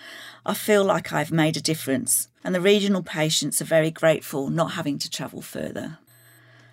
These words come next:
With my own less need to travel and commute,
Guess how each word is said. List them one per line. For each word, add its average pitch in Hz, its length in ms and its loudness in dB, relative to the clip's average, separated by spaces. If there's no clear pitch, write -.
With 202 140 4
my 180 260 8
own 208 140 8
less 180 260 4
need 165 240 2
to - 100 0
travel 165 320 4
and 151 140 0
commute, 175 640 2